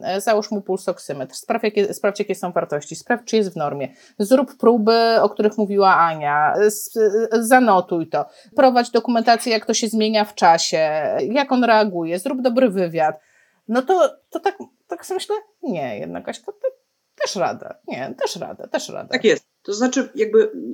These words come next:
Speaker 2: ja jestem zwolenniczką pro-, prostych instrukcji, ale też jakby takich instrukcji, to do czego się odwołałaś, po co ja to robię i jak ten wynik wpływa na to, co ja dalej robię. Bo, bo ja myślę, że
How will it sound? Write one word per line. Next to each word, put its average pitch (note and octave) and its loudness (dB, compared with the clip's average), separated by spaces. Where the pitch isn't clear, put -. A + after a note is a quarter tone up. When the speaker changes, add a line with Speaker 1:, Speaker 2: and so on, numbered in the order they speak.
Speaker 2:
ja B3+ -4
jestem B3 4
zwolenniczką A3 0
pro-, G#3+ -2
prostych A#3 2
instrukcji, F3+ -4
ale F3+ 2
też B3+ 0
jakby G3 -4
takich G#3+ -6
instrukcji, G3 -4
to F3+ 6
do G3+ 4
czego G3 0
się F#3+ 0
odwołałaś, F3 0
po - -2
co A3+ 0
ja F#3+ 2
to F#3 0
robię F3+ -2
i F#3 -6
jak A#3+ 2
ten G#3+ 2
wynik B3 2
wpływa B3 2
na A3+ -2
to, A#3 -2
co A3+ -2
ja G#3 2
dalej G#3+ 4
robię. C#3 -2
Bo, - -2
bo F3 -4
ja A3+ 4
myślę, E4+ 4
że A3 2